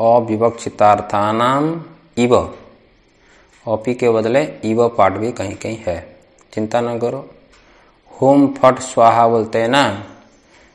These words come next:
कुछ वैदिक मंत्र में कुछ ऐसे शब्द होते हैं जिसका कोई अर्थ नहीं होता है, है ना, उसका कोई अर्थ होता नहीं है। जैसे हुम कह दिया, क्या अर्थ है, उसका कोई अर्थ तो है ही नहीं।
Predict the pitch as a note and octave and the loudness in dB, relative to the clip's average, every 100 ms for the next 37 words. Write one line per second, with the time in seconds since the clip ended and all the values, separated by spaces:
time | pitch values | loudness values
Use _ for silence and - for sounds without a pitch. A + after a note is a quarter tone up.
0 | _ _ - C3 B2+ A2 A2+ A#2 C3+ B2+ | _ _ -4 0 0 2 2 4 2 0
1 | A#2 A2+ A2 A2+ A2+ B2 C3 C3 - B2+ | -2 -2 -2 -2 0 -2 -4 -6 -6 -6
2 | - A2+ G#2+ C3 B2 A#2 G#2 G#2+ G#2 F#2+ | -2 -2 0 -2 0 -2 -2 -2 -2 -4
3 | - - F2+ G2 - _ _ _ - _ | -10 -14 -14 -18 -20 _ _ _ -20 _
4 | _ - _ _ _ G#2+ G#2+ - C3 B2+ | _ -20 _ _ _ -6 -6 0 0 0
5 | - C3 A2+ B2+ D3 D#3+ - - _ _ | -2 -2 0 0 -2 -4 -16 -20 _ _
6 | G#2+ G#2+ G#2+ C3 C3 A#2+ A2 F#2 F2+ - | 0 0 0 0 0 0 -4 -6 -10 -12
7 | F#2+ F#2+ _ _ _ _ _ _ _ _ | -12 -14 _ _ _ _ _ _ _ _
8 | _ _ A2 D3 A2 - - _ _ _ | _ _ -4 -2 -4 -10 -20 _ _ _
9 | _ G#2+ G#2 - B2+ B2 C3 B2 A2 G#2+ | _ -8 -8 -2 0 0 -2 0 0 0
10 | - C3 C#3 A#2 G#2+ G#2 A#2+ A#2 B2+ A#2+ | -2 0 0 -2 -6 0 0 2 0 -2
11 | F#2+ F#2+ G#2 A2 G2 C3 B2+ B2 A2 A2 | -4 -8 -6 -6 -2 0 0 -2 -4 -2
12 | G#2+ G#2+ A#2+ A#2+ G#2+ - - G2+ - A2 | -4 -4 0 2 2 -2 -10 -14 -10 -10
13 | - A2 G#2+ - A2+ A#2 C#3+ C#3+ | -6 -4 -4 -4 -6 -6 -4 -6